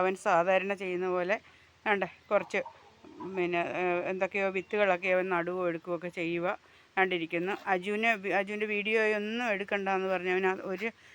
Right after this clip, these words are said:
ഇതും ഇല്ലാതിരിക്കുക. എടുക്കുകയേ വേണ്ടാന്ന് പറഞ്ഞത്.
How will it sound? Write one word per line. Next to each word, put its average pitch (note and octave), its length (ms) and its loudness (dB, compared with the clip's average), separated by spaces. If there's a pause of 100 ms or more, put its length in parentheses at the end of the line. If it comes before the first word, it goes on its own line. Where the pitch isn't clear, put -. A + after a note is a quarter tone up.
(140)
ഇതും G3 220 0
ഇല്ലാതിരിക്കുക. F3 580 -4 (300)
എടുക്കുകയേ A3+ 460 4
വേണ്ടാന്ന് F3+ 440 0
പറഞ്ഞത്. E3 300 -6